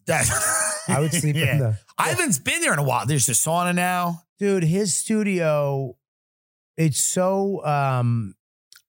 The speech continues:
Speaker 2: I, he, look, you know, Joe himself is just, he's always been that, just that he walks in a room and you're like, "Who's that?" Right? When,
Speaker 1: Right.
Speaker 2: even though you know him, you're like, "What the fuck?" He's got just s-, such a great energy, right? But that studio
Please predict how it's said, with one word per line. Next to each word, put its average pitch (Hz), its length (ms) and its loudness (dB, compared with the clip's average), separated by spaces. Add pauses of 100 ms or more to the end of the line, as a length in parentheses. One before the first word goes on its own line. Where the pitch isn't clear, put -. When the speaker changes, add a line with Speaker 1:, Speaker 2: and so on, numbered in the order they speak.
(220)
Speaker 2:
I, 120 300 -2
he, - 400 -10 (160)
look, 143 340 -2 (460)
you 143 80 0
know, 135 100 2
Joe 208 240 0
himself 156 540 0
is 113 380 0 (320)
just, 143 280 -2 (840)
he's 107 160 -2
always 151 260 2
been 123 220 0
that, 87 240 -4
just - 240 0
that 104 120 -2
he 110 140 2
walks 143 320 0
in 127 60 2
a 123 60 2
room 127 240 0
and 104 100 -2
you're 107 100 0
like, 101 240 -2
"Who's 175 260 0
that?" 92 260 -2 (140)
Right? 110 220 0
When, 117 180 0
Speaker 1:
Right. 165 80 -4
Speaker 2:
even 160 160 2
though 139 100 2
you 117 140 2
know 120 240 2
him, 98 100 0
you're 95 100 -2
like, 90 120 -2
"What 104 120 0 (100)
the - 80 -2
fuck?" 92 340 -2 (360)
He's 120 160 0
got 143 180 2
just - 240 0
s-, 104 260 0
such 117 220 0
a 107 60 0
great 101 400 -2
energy, 92 380 0
right? 95 300 -2 (400)
But 113 160 -2
that 143 200 0
studio 101 800 0